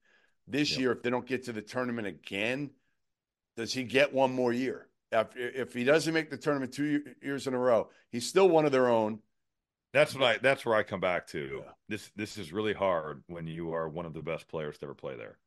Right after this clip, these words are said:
Speaker 1: Yeah.
Speaker 2: Much
Speaker 1: Yeah.
Speaker 2: like it would be hard with Penny Hardaway, and it would be hard, it would be hard with Matt Painter. I mean,
Speaker 1: How
Speaker 2: anyone
Speaker 1: about how
Speaker 2: that
Speaker 1: it
Speaker 2: plays
Speaker 1: was?
Speaker 2: at that school.
Speaker 1: All you have to do, Rob, is look at how long it took them to fire Patrick Ewing. Remember? I mean,
Speaker 2: Yeah.
Speaker 1: he had to lose, like, a hundred straight games.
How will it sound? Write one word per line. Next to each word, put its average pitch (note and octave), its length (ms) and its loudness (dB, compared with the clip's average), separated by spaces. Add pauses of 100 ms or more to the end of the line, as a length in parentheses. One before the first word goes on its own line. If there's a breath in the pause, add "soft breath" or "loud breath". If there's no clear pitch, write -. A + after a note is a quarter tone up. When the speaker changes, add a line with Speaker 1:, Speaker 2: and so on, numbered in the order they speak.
Speaker 1:
Yeah. E2+ 60 -20 (720)
Speaker 2:
Much F#2 200 -8
Speaker 1:
Yeah. G2+ 60 2
Speaker 2:
like F#2 120 -2
it G2 40 -4
would F#2+ 140 -2
be F#2+ 80 -4
hard F#2 160 -2
with E2+ 100 -8
Penny F#2+ 180 -6
Hardaway, G2+ 720 -2
and F2 100 -10
it E2+ 40 -10
would D#2+ 140 -10
be D#2+ 100 -6
hard, E2 360 -4
it G#2 60 -4
would B2+ 100 -4
be B2 60 -2
hard B2+ 120 4
with B2 80 0
Matt C3+ 160 0
Painter. D#3 420 2
I F2+ 60 -8
mean, F#2 100 -6
Speaker 1:
How D3+ 120 2
Speaker 2:
anyone D#3+ 160 8
Speaker 1:
about F3 120 6
how D3+ 140 10
Speaker 2:
that C3+ 100 6
Speaker 1:
it G#2+ 40 -8
Speaker 2:
plays D3+ 340 10
Speaker 1:
was? G#2+ 80 0
Speaker 2:
at A2+ 80 -4
that A#2+ 120 2
school. F#2+ 500 -6 (100)
Speaker 1:
All D#3+ 180 8
you F#3+ 140 8
have F3+ 160 6
to D3+ 100 2
do, D#3+ 260 0
Rob, G2 460 6
is A2+ 220 -4
look C#3+ 260 0
at A#2+ 180 -4
how C3+ 160 2
long C3+ 240 2
it A#2+ 80 -8
took - 200 -6
them A2+ 160 -4
to G2+ 40 -2
fire A2 300 2
Patrick G#2+ 400 -2
Ewing. D#3 240 -6 (800)
Remember? C3+ 400 -2 (560)
I C3+ 60 -8
mean, C#3 60 0
Speaker 2:
Yeah. - 40 2
Speaker 1:
he D3 60 4
had D3 80 0
to D#3+ 80 4
lose, E3+ 260 4
like, D3+ 140 4
a C3+ 80 4
hundred D#3 320 0
straight D#3 280 -2
games. F3+ 540 -2